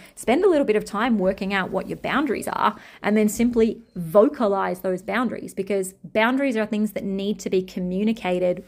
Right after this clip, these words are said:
when involving other people. They need to be communicated out loud. They need to be spoken verbally and clearly, or at least in writing to other people, because an unspoken boundary is not a boundary.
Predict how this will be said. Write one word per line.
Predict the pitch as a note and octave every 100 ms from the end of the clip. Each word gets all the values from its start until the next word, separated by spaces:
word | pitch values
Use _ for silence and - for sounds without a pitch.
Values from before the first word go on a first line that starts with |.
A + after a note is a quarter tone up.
| -
when | F#3 G#3+
involving | G#3+ F#3+ F#3+ F3+
other | F#3 -
people. | - D4+ G3 E3+ F3+ - - _
They | G#3+
need | A3 A3 A#3
to | A3+
be | A#3
communicated | G#3+ G3+ G3 G3 F#3 F3+
out | F3 -
loud. | G3 G#3 - - - _ _ - -
They | G3+
need | G#3+ A3
to | G3+
be | G#3
spoken | F#3+ - G#3+ G3+ G3+ G3 G3 - -
verbally | F3 E3 G3+ A#3 G3 - - G#3+ -
and | F#3+ F#3+ F#3+ - _ -
clearly, | - G#3+ G#3 C4 B3 -
or | - G#3 -
at |
least | G3+ A3 C4 - -
in | A3 G#3+ D#3+
writing | F#3+ G3+ G#3+ F#3+ F#3
to | F#3 F#3+ F#3
other | F#3+ F#3
people, | - B3 F#3+ F#3 F3+ - - - -
because | G#3+ G#3+ G3+ -
an | A3 -
unspoken | A#3 C4 B3+ A#3+ A#3 F#3
boundary | G#3+ C4 G#3+ G3+
is | - F#3+
not | G3
a |
boundary. | G3 G3 F3 - G#3